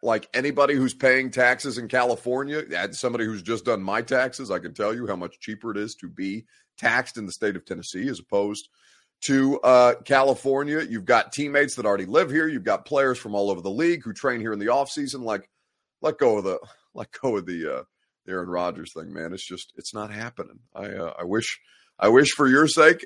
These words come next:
that it would. I think it'd be a lot of fun to cover Aaron Rodgers personally. I would enjoy it. Nothing against Ryan Tannehill, but yeah, it's just not in the cards, kids. So keep it,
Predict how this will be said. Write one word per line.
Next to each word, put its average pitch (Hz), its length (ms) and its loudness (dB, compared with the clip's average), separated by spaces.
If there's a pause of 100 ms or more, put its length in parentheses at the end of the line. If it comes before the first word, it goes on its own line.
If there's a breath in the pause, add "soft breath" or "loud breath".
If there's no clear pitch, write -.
that 117 180 6
it 113 180 2
would. 135 360 6
I 110 80 4
think 110 180 0
it'd 104 120 -4
be 101 80 0
a 101 60 4
lot 98 140 4
of 92 80 -4
fun 127 200 0
to 156 60 -2
cover 143 320 2
Aaron 147 200 2
Rodgers 151 340 -2
personally. 135 540 -10
I 90 240 -4 (160)
would 92 160 -6
enjoy 92 320 -2
it. 226 180 -2
Nothing 98 400 -8 (460)
against 120 300 -2
Ryan 113 280 2
Tannehill, 113 580 -2
but 110 240 -4
yeah, - 320 -6
it's - 160 -16
just - 300 -14
not 92 260 -10
in 110 140 -10
the 104 60 -16
cards, - 400 -10
kids. 90 340 -6 (140)
So 82 480 -6
keep 117 200 -4
it, 117 140 2